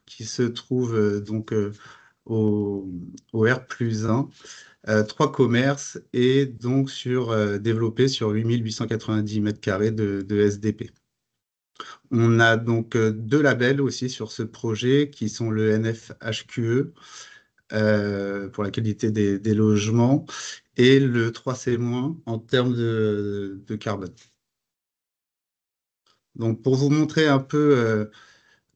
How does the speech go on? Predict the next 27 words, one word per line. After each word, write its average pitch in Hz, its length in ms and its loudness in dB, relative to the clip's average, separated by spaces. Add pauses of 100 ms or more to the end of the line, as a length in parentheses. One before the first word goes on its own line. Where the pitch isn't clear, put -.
(140)
le, 127 520 4
le 139 180 4
plan 147 220 -2
masse, 147 380 -4 (120)
du 120 240 -10
coup, 131 200 -4
de, 110 380 -2
du 123 220 -4
projet, 127 600 2 (800)
donc, 117 180 0
qui 123 140 -2
se 120 100 -2
situe 139 280 0
donc 120 220 0
dans 123 100 0
le 123 80 0
treizième, 131 600 2
entre 117 240 -4
l'avenue 117 320 -2
de 120 80 -10
France 120 320 -6
et 123 40 -2
la 110 120 0
rue 110 240 0
Jeanne 113 260 0
Chauvin. 123 480 0 (1080)
Hein, 131 180 -8